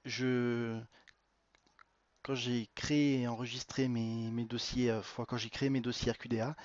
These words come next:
euh, ils s'enregistrent bien su-, sur R Q D A. Donc voilà, donc, euh, je vous conseille, euh, justement de, de paramétrer ça sur RStudio, donc de vous créer un dossier, euh, R Q D A, euh, n'importe où, donc sur le bureau ou sur un autre emplacement, euh, ça c'est à vous de voir,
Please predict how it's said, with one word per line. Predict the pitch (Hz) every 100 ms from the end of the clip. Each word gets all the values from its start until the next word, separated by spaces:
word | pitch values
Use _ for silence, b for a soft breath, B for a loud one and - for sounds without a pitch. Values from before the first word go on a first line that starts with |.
| B B B - 101
euh, | 120
ils |
s'enregistrent | 120 135 127 120 147 - 127
bien | 117 120 139
su-, | - 131 127
sur | 117 - 123
R | 127 -
Q | 123
D | 104
A. | 107 - B B B
Donc | 127
voilà, | 151 170
donc, | 120 -
euh, | 113
je | 110
vous |
conseille, | - 117 135 117
euh, | 110
justement | 110 127 127 131
de, | 110 107 110 107 B B B _
de | 123
paramétrer | - 120 131 - 139
ça | 139
sur | - 117
RStudio, | - 117 - 123 156
donc | 160 117 110
de | 113
vous | 110
créer | - - 131
un | 120
dossier, | 117 110 - 123
euh, | 107 98 -
R | 101
Q | -
D | - 113
A, | 110 147 B B B B -
euh, | 110
n'importe | 127 - 160 -
où, | 147
donc | 131 -
sur | - 135
le |
bureau | 120 123 123 131 113
ou |
sur | - - 123
un | 113
autre | 117 -
emplacement, | 123 123 - 123 131 110
euh, |
ça | 104 123
c'est | 117
à |
vous | 110 117
de | 117
voir, | 117 160